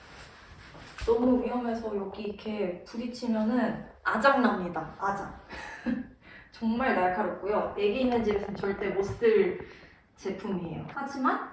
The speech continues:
예쁘니까 드렸다는 거. 근데 살 땐 몰랐어요. <laughs> 이래서 꼭 매장 가서 보고 사야 돼요. 이 러그, 러그는 프린팅이 굉장히 예뻐가지고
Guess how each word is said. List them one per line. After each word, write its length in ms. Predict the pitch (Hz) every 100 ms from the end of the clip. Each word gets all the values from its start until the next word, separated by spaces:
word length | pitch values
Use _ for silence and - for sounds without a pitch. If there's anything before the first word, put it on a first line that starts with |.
| -
예쁘니까 680 | 202 - 247 226 - 180 185 190 202 -
드렸다는 500 | 180 180 170 170 165
거. 300 | 180 220 - -
근데 220 | - 185
살 160 | 185 277
땐 160 | 277 214
몰랐어요. 480 | 175 175 - - - - - - -
<laughs> 720 | 247 - - - - - - -
이래서 440 | 202 220 226 202
꼭 240 | 294 269 202
매장 320 | 214 311 302
가서 280 | 240 226 202
보고 300 | 214 202 202
사야 360 | 220 202 170
돼요. 120 | - - -
이 380 | 208 190 - - -
러그, 640 | 220 226 214 165 - - - 196
러그는 680 | 196 220 214 240 226 - - - - - - - _ -
프린팅이 640 | 320 349 320 285 240 214
굉장히 520 | 214 196 208 202 196
예뻐가지고 1200 | 233 254 285 226 208 196 185 180 180 180 175 -